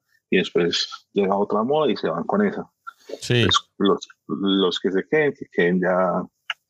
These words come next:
Speaker 1: educados, educados del todo.
Speaker 2: Sí, que, que los muerda el, <laughs> ese bug, ese, ¿cómo se dice?
Speaker 1: Así
Speaker 2: Ese, el
Speaker 1: es.
Speaker 2: bichito de la cultura realmente. Y como vos decís,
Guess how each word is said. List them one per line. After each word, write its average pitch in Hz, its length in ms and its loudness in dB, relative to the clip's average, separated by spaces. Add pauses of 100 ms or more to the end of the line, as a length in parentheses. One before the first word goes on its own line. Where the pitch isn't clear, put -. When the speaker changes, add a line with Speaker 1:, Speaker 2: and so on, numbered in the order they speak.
Speaker 1:
educados, 90 560 0
educados 87 580 0
del 82 120 -4 (100)
todo. 95 180 2 (560)
Speaker 2:
Sí, 123 260 -4
que, 101 360 -4 (500)
que 110 100 -6
los 110 180 0
muerda 110 380 2
el, 120 340 -2 (280)
<laughs> 117 440 -10
ese 113 240 -2
bug, 110 460 2
ese, 110 760 4 (480)
¿cómo 101 120 -6
se 101 120 -2
dice? 95 280 0
Speaker 1:
Así 92 160 2
Speaker 2:
Ese, 110 140 2
el 90 80 2
Speaker 1:
es. 92 60 2
Speaker 2:
bichito 117 640 2
de 101 260 4
la 95 140 2
cultura 110 500 0
realmente. 107 800 2
Y 92 60 -8
como 95 420 -4
vos 95 120 -2
decís, 104 400 -4